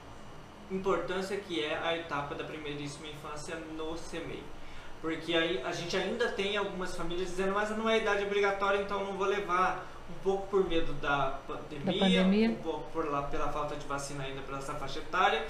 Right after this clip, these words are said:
Speaker 1: e um pouco também pelo aspecto de imaginar de que em outro tempo ele vai ter essa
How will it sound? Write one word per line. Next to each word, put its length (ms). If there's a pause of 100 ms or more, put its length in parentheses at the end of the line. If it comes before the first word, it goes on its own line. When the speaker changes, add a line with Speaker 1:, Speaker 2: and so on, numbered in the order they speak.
(260)
Speaker 1:
e 140
um 100
pouco 360
também 400
pelo 320 (440)
aspecto 640
de 240
imaginar 680
de 80
que 340
em 220
outro 380 (120)
tempo 420
ele 180
vai 300
ter 240
essa 540